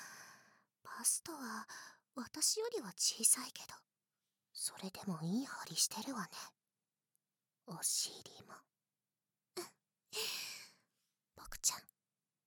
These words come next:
ほら見てごらん。すっごくおちんちんの締め付けが良さそうなお尻してるよ。<laughs> 僕ちゃんのあそこが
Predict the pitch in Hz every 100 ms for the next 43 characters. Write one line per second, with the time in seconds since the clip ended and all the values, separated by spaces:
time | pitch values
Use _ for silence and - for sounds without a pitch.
0 | _ - - - - - 269 - - -
1 | - _ _ _ _ _ _ _ _ _
2 | _ - - - - _ _ _ _ _
3 | _ _ - 330 - - 294 - - -
4 | - - - - - - - 381 - -
5 | - - - - 214 202 - - - -
6 | - - - 254 - - - - - -
7 | - - 269 - - - - - - -
8 | - _ _ _ _ _ _ _ _ _
9 | _ _ _ _ - - 453 _ _ _
10 | - 466 - - - - - - _ _
11 | _ - - - - - - - - -
12 | - - - - - 220